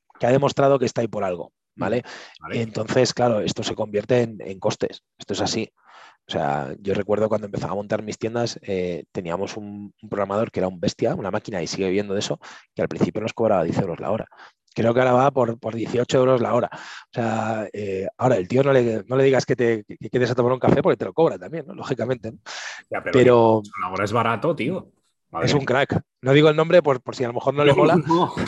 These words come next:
Speaker 1: pero,
Speaker 2: Hay que
Speaker 1: pero
Speaker 2: fichar a ese tío.
Speaker 1: Sí, sí, no, de vez en cuando lo recomiendo para gente, el tío es súper fino. Pero
Speaker 2: Ujú.
Speaker 1: bueno, o sea, eh, digamos que ese es, eso sí que es una cosa que no es que sea negativa, ¿no?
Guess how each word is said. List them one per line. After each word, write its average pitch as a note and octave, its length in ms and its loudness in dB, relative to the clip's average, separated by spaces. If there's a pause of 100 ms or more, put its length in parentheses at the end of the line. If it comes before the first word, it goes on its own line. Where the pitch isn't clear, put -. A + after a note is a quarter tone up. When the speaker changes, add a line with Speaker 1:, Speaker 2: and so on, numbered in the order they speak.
(200)
Speaker 1:
pero, B2+ 460 4
Speaker 2:
Hay A2+ 120 2
que C#3+ 80 -4
Speaker 1:
pero A#2+ 280 0
Speaker 2:
fichar A#2+ 120 -6
a - 20 -10
ese G#2+ 180 -8
tío. E3 300 0 (320)
Speaker 1:
Sí, E3+ 220 -2
sí, F3+ 240 2
no, E3 120 4
de C3+ 120 2
vez B2+ 140 -2
en C#3+ 80 -6
cuando D#3 240 2
lo D3 120 4
recomiendo B2+ 380 -6
para C#3 140 -4
gente, D3+ 240 -10
el A#2 100 -6
tío C3 120 -4
es - 60 -8
súper - 240 -4
fino. C3+ 220 -2 (540)
Pero B2 200 4
Speaker 2:
Ujú. A#2+ 40 2
Speaker 1:
bueno, D#3 280 0 (200)
o A2 80 -14
sea, A2 300 -2 (400)
eh, G#2 420 -12
digamos A#2 320 -4
que D3 80 2
ese C3+ 160 2
es, B2+ 180 -2
eso B2+ 280 0
sí C3+ 140 0
que B2+ 180 4
es - 140 0
una B2+ 140 -8
cosa C3+ 320 -2 (320)
que - 80 -8
no B2 60 -6
es - 80 -6
que D#3 100 0
sea D3+ 140 0
negativa, A2 500 -4
¿no? C3+ 220 -10